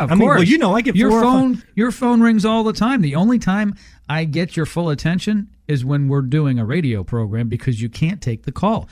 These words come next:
Speaker 2: It must drive you crazy.
Speaker 1: It,
Speaker 2: It buzzes
Speaker 1: it
Speaker 2: over
Speaker 1: does.
Speaker 2: there.
Speaker 1: And that's, yeah.
Speaker 2: And I smile because I know I got you.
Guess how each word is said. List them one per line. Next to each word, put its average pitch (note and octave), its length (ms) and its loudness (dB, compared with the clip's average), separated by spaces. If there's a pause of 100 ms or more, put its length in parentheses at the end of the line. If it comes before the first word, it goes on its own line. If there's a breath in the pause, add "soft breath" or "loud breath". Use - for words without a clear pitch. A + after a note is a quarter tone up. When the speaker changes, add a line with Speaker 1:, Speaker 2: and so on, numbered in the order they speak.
Speaker 2:
It - 80 -10
must B3+ 160 -2
drive E3 220 -2
you D#3 80 -2
crazy. F#3 400 -2
Speaker 1:
It, A2+ 60 -10
Speaker 2:
It - 60 -20 (140)
buzzes C3 300 0
Speaker 1:
it F3+ 120 6
Speaker 2:
over C#3 100 0
Speaker 1:
does. C3+ 400 4
Speaker 2:
there. - 160 -12
Speaker 1:
And F3+ 80 4
that's, F#3+ 220 0
yeah. F#3+ 160 4
Speaker 2:
And D#3+ 80 4
I F3 140 2
smile D#3 520 0
because D#3 420 -2
I C#3 140 -2
know D3 240 -2
I C#3 140 -2
got D3 300 -4
you. G2+ 100 -6